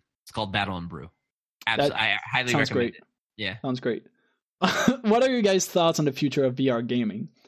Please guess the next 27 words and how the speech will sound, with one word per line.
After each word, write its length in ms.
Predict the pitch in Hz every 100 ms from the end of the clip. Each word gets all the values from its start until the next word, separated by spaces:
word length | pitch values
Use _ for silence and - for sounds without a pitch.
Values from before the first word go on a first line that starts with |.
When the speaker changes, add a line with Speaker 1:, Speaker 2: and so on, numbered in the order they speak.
| _
Speaker 2:
Uh, 240 | 131 123 120
I'm 120 | 196
gonna 160 | 247 247
start 240 | 208 143
on 120 | 147 156
that. 300 | 190 214 - _ _ _ -
Speaker 1:
Go 100 | 127
ahead. 120 | 165
Speaker 2:
I 120 | 196
think 320 | 220 262 254
V 180 | 190 180
R 160 | 185 185
is 180 | 160 147 143 -
really 340 | 175 156 147 143
not 260 | 135 135
close 400 | - 139 165 - - -
to 120 | 160
it. 200 | 165 - _ -
And 120 | 165
I 80 | 175
think 340 | 220 220 220
for 160 | - 180
it 160 | 190
to 100 | -
be 180 | 160 156
actually 500 | 143 156 - 151 143
big, 440 | 131 143 165 208